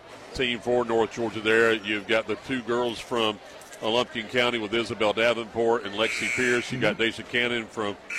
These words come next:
Speaker 1: White County and also Kaylee Sticker from Dawson County by way of Clemson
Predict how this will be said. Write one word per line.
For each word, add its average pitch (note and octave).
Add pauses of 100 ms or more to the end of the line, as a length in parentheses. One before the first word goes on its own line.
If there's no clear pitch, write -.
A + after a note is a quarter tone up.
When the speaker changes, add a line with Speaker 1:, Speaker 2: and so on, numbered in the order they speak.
Speaker 1:
White A#2+
County A#2+
and G#2+
also A2+ (240)
Kaylee A#2+
Sticker A2+
from G2
Dawson A#2+
County G#2+
by G#2
way G#2+
of F#2+
Clemson B2+